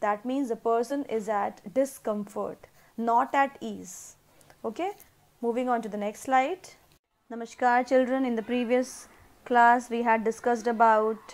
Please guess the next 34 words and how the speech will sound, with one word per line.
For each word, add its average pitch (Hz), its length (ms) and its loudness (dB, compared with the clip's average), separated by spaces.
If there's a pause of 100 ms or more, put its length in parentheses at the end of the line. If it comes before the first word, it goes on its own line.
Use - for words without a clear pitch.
(360)
why 220 300 4
do 220 100 -2
we 240 100 0
fall 214 420 2
ill, 220 300 -4 (300)
the 214 80 -8
possible 233 500 0
reasons. 240 720 -4 (360)
Then 214 140 -4
we 220 80 -2
discussed 220 380 -4
about 226 220 0
the 226 60 -4
various 220 360 0
diseases. 233 840 -2 (720)
We 214 60 -8
discussed 220 340 -4
about 226 280 0
the 220 100 -4
coronavirus 220 960 0
and 240 260 0
the 247 40 2
n 226 160 0
number 226 200 -2
of 226 140 -2
viruses 220 600 -2
or 226 160 2
bacterial 226 400 -4
infection 220 640 -6 (300)
which 220 260 -4
we, 220 300 -4 (260)
uh, 208 180 -2
often 233 460 -2 (220)
get 233 400 -2